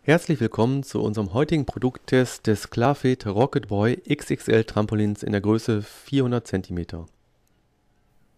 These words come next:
Das ganze Trampolin wird gut verpackt in drei Kartons angeliefert. Zwei Kartons à neunundzwanzig Kilo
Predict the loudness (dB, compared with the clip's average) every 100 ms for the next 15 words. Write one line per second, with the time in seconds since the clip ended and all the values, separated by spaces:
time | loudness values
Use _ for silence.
0 | _ _ _ -4 -2 0 0 0 0 2
1 | 4 4 2 2 2 2 0 2 -2 -2
2 | -20 -20 -20 -20 _ -2 0 2 0 0
3 | -4 -2 -2 -2 -2 0 0 -2 0 -2
4 | -2 -8 -20 -20 -20 _ -2 2 2 2
5 | 0 0 0 2 4 4 4 0 -2 -2
6 | -4 -6 0 6 6 6